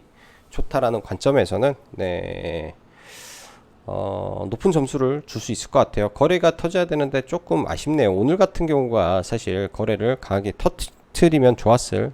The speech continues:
날로 보여지는데 그게 좀 없어서 아쉽고, 내일이 변곡점 구간이 될 가능성이 높겠다라고 보여집니다. 자, 어, 시장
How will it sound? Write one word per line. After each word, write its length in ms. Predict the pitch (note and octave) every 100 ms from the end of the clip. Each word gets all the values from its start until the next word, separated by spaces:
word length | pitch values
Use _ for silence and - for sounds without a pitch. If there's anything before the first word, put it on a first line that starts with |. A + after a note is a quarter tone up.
| -
날로 260 | - F#2+ G#2
보여지는데 840 | F#2+ G2+ G2+ G#2 A2 F#2 A#2 G#2+ - - - -
그게 140 | -
좀 180 | - B2
없어서 340 | G2+ - A2 F#2
아쉽고, 760 | E2 - - E2+ F#2+ C3 C#3+
내일이 460 | F#2+ G#2+ A#2 C#3 D#3
변곡점 840 | - G#2 A2+ A#2 - G#2+ A2 D#3 - - - _
구간이 520 | - - G2 G#2 C#3 - _ _
될 220 | - F2+ G2+
가능성이 680 | - F#2 - G2+ G#2 D3 D#3+ - -
높겠다라고 1300 | F#2+ - C#3 - F#2+ - - - - - F#2+ G2 F2+
보여집니다. 880 | F#2+ F2 - A2+ B2 F2 F2+ A2 D3 - _ - -
자, 320 | - A2+ F#2 - _ - - - - - - - - _ -
어, 180 | C3 B2+
시장 480 | - G#3 A3+ E3